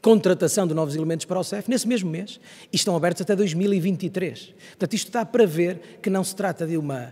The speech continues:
atuação programada, de uma atuação preparada, mas sim impensada e impreparada. Mas o que, o que os portugueses precisam de saber agora é o que é que está a acontecer neste momento aos pedidos de asilo.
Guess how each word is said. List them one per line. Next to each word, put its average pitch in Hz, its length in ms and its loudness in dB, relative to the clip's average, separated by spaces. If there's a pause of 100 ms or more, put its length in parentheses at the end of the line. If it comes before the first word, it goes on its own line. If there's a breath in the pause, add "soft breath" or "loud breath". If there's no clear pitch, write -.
(160 loud breath)
atuação 170 400 0
programada, 156 680 0 (260 loud breath)
de 156 80 -6
uma 170 140 2
atuação 156 300 -2
preparada, 175 560 2
mas 190 160 2
sim 214 240 0 (160)
impensada 190 680 4
e 165 140 0
impreparada. 117 640 -4 (300 loud breath)
Mas 143 180 -4
o 156 60 -8
que, 269 180 -4 (180)
o 285 120 -2
que 277 100 -8
os 214 80 -2
portugueses 180 400 -6
precisam - 160 -6
de - 80 -6
saber 165 160 0
agora 147 380 -6
é 160 160 -6
o 185 80 -10
que - 100 -8
é 254 60 -2
que - 80 -14
está 208 140 -6
a 196 40 -4
acontecer 165 500 -8
neste 165 240 0
momento 185 440 -6 (200 loud breath)
aos 208 200 0
pedidos 165 420 -6
de 175 140 0
asilo. 139 260 -6